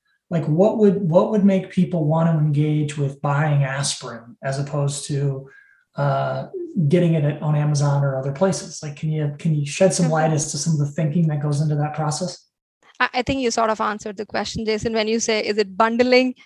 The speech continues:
Speaker 2: Is it experience? Is it frictionless? Is it multi-touch point? All of those and more, right?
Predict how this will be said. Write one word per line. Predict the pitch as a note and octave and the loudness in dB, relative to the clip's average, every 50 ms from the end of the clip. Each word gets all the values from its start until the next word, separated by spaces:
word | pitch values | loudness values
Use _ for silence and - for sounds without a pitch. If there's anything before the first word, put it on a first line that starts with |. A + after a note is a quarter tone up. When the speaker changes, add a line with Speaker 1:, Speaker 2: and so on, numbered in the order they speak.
| _ _ | _ _
Speaker 2:
Is | G#3+ G#3 | -2 -2
it | G#3 G3 | 0 0
experience? | G#3 G3+ - - - - A#3+ B3 B3 B3+ B3 B3 C4 C4 - | -2 -2 -4 -6 -2 0 2 4 4 6 4 4 4 0 -2
Is | - A3 G#3 | -4 -2 -2
it | G#3 G3 | -2 -4
frictionless? | - - - A#3 - - - B3+ B3 B3 A#3+ B3 C4+ C#4+ - - - - - - - - _ - | -2 -2 -2 -2 0 0 0 2 4 6 6 6 4 4 0 -8 -12 -18 -20 -20 -20 -20 _ -4
Is | A3 G#3+ G#3+ | -4 0 0
it | A3 G#3 G3 G3+ | 0 -2 -2 0
multi-touch | A3 G3+ G#3 A#3 - B3+ A#3+ A#3+ - A#3+ A3+ - - - | 2 2 4 4 6 4 6 6 4 2 0 0 -2 0
point? | C4 C4 C4+ C#4+ C4+ - _ _ _ _ | 2 2 2 2 0 -6 _ _ _ _
All | - A#3 A#3+ B3 B3 | 8 8 8 10 8
of | B3 B3 G#3+ G3 | 6 6 4 2
those | A3+ A3 G#3+ G#3+ G3+ | 2 4 4 4 2
and | A3 G3+ G3 G3 G3 | 0 -6 -6 -10 -10
more, | G#3 G3+ G3 F#3+ F#3+ - | -8 -6 -6 -6 -6 -4
right? | - - G#3+ B3 C4 | -2 0 0 0 -2